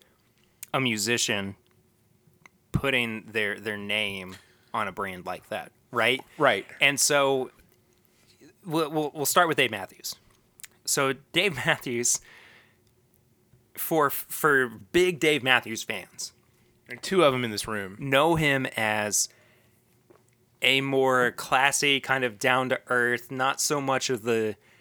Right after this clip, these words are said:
Speaker 1: party guy that he used to be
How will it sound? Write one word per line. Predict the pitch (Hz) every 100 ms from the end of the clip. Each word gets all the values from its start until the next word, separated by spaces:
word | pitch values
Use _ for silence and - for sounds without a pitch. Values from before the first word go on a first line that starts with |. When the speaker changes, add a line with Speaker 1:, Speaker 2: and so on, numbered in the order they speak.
| _ _ _ _ -
Speaker 1:
party | - - 135 139 131
guy | 120 120 113
that | 107
he | 107
used | 101 92 -
to | 87
be | 85 -